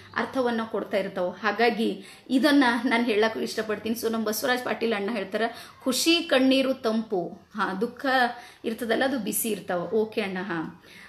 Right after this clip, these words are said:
ಆ, ಖುಷಿ ಆದಾಗ ಏನ್ ಕಣ್ಣೀರು ಬರ್ತಾವ, ಅವು ತಂಪಾಗಿರ್ತಾವಂತ. ನಾನು ಅಷ್ಟು ವೀಕ್ಷಣೆ ಮಾಡಿಲ್ಲ, ಇರ್ಬೋದು, ಅದು ಸತ್ಯ ಇರ್ಬೋದು. ಯಾಕಂದ್ರೆ ನಾವು ದುಃಖದಾಗ ದುಃಖನೇ ಹಾಕ್ತಾ ಇರ್ತೀವಿ, ಹೊರಗ ಖುಷಿದೊಳಗೆ ಖುಷಿನೇ ಹಾಕ್ತಾ ಇರ್ತೀವಿ. So observe ಮಾಡಿಲ್ಲ, ಆದ್ರೂ hundred percent ಇರ್ಬೋದು. ನಾನು ಎಲ್ಲೋ ಒಂದ್ ಕಡೆ ಕೇಳೀನಿ,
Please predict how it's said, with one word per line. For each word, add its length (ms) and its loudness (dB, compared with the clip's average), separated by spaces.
ಆ, 140 2
ಖುಷಿ 400 4
ಆದಾಗ 360 10
ಏನ್ 180 2
ಕಣ್ಣೀರು 420 0
ಬರ್ತಾವ, 380 -4
ಅವು 160 -6
ತಂಪಾಗಿರ್ತಾವಂತ. 960 0
ನಾನು 240 0
ಅಷ್ಟು 240 -6
ವೀಕ್ಷಣೆ 400 -4
ಮಾಡಿಲ್ಲ, 440 -2
ಇರ್ಬೋದು, 560 0
ಅದು 140 -4
ಸತ್ಯ 320 -4
ಇರ್ಬೋದು. 540 -4
ಯಾಕಂದ್ರೆ 380 -2
ನಾವು 140 -2
ದುಃಖದಾಗ 380 0
ದುಃಖನೇ 360 -2
ಹಾಕ್ತಾ 300 2
ಇರ್ತೀವಿ, 260 -2
ಹೊರಗ 240 -2
ಖುಷಿದೊಳಗೆ 540 -2
ಖುಷಿನೇ 300 -4
ಹಾಕ್ತಾ 300 -2
ಇರ್ತೀವಿ. 400 -4
So 100 -2
observe 460 4
ಮಾಡಿಲ್ಲ, 380 6
ಆದ್ರೂ 220 2
hundred 380 4
percent 380 0
ಇರ್ಬೋದು. 340 0
ನಾನು 220 0
ಎಲ್ಲೋ 240 2
ಒಂದ್ 180 0
ಕಡೆ 200 -4
ಕೇಳೀನಿ, 380 -4